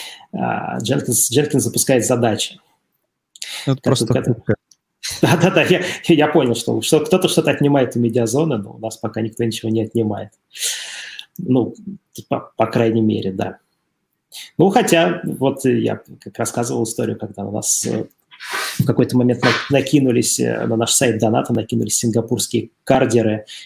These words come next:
Speaker 1: э, которые пытались завалидировать у нас, э,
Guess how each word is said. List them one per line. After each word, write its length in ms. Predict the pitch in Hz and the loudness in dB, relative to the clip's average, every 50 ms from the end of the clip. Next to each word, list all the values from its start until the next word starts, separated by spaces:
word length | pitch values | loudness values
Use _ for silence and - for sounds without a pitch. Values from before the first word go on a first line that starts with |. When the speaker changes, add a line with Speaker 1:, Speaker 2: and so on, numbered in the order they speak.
| _ _ - | _ _ -10
Speaker 1:
э, 200 | - - 127 120 120 | -6 -4 -4 -2 -2
которые 420 | - 120 - - 117 113 110 107 | -2 -4 -4 -4 -4 -4 -4 -6
пытались 400 | - 120 - - 110 117 107 - | -6 -8 -6 -4 -2 -2 0 0
завалидировать 680 | - 110 117 117 113 110 - 131 117 113 110 107 - - | 0 2 2 2 0 2 2 2 2 2 2 0 0 -2
у 40 | 110 | -2
нас, 380 | 113 113 110 - - - - | -2 0 0 0 -2 -2 -2
э, 160 | - 110 - | -4 -4 -6